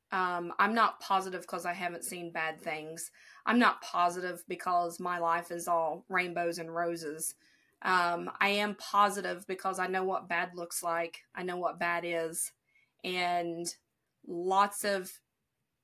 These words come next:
issues, um, that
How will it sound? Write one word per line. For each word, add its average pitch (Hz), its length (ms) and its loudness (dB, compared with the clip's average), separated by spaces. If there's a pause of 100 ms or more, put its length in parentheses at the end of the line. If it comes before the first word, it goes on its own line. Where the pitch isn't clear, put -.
(920)
issues, 170 880 -4 (440)
um, 175 560 -4 (320)
that 170 320 -2